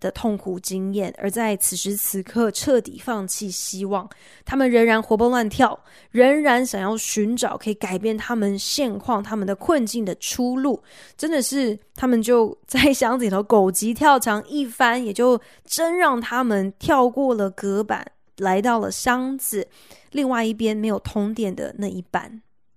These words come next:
所以到底有什么样子的一个方式能够让我们向那三分之一的狗狗来看齐呢？但是这个实验的另外一个重大关键，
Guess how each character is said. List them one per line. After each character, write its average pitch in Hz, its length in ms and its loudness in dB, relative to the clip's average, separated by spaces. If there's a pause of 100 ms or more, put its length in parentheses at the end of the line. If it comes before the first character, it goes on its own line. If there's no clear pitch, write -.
(280)
所 - 120 0
以 370 60 4
到 415 220 4
底 269 180 0
有 233 160 6
什 - 260 2
么 196 80 -2
样 269 160 0
子 240 120 -4
的 - 20 -2
一 208 40 -6
个 214 60 0
方 233 320 0
式 247 540 0
能 208 160 -2
够 240 160 0
让 247 400 0
我 180 220 -4
们 175 340 -4 (260)
向 233 300 0
那 233 220 -2
三 240 360 -2
分 233 220 -4
之 226 180 -10
一 233 80 -4
的 202 140 -2
狗 175 460 -8
狗 180 340 -2 (360)
来 185 100 -14
看 202 260 -4
齐 - 220 -8
呢？ - 260 -10 (2250)
但 208 260 -4
是 - 340 -8 (300)
这 277 160 -4
个 254 80 0
实 196 440 -2
验 214 360 0
的 - 300 -6
另 302 320 2
外 247 200 -2
一 196 220 -8
个 196 300 -2
重 214 400 -2
大 196 260 -6
关 190 420 -4
键， 214 300 0